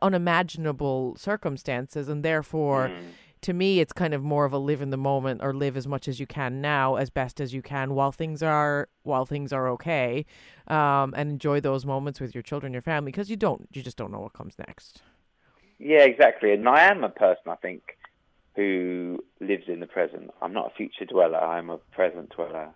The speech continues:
Speaker 2: I sometimes dwell in the past, um, but I do try and stay in them. I don't plan too far ahead. I don't look too far because I know, yeah, I don't, it's not that, um,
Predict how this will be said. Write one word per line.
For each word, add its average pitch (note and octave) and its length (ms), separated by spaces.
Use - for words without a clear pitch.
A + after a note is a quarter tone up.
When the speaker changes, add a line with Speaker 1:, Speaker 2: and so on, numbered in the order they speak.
Speaker 2:
I G#2 140
sometimes B2 420
dwell G#2+ 160
in F#2+ 80
the F#2 80
past, F2+ 480
um, F2+ 420
but F2 100
I G2+ 100
do B2+ 260
try G2+ 320
and F#2 180
stay F#2 200
in F2 80
them. F2+ 80
I F2+ 180
don't A2 360
plan F2+ 380
too E2+ 120
far E2 240
ahead. E2 240
I F#2 80
don't F#2 360
look G2+ 220
too F2 160
far E2 140
because - 240
I G2 60
know, G2 180
yeah, F2+ 240
I - 80
don't, - 200
it's - 240
not - 200
that, F#2 200
um, E2+ 300